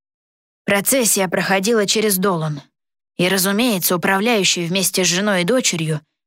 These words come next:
принимали высоких гостей у себя. Принц влюбился в мою невесту с первого взгляда,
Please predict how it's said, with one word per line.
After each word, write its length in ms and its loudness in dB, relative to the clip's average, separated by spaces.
принимали 560 0
высоких 560 -2
гостей 480 0
у 80 2
себя. 440 -2
Принц 400 0
влюбился 580 0
в 60 -2
мою 220 0
невесту 520 0
с 120 0
первого 420 2
взгляда, 560 -2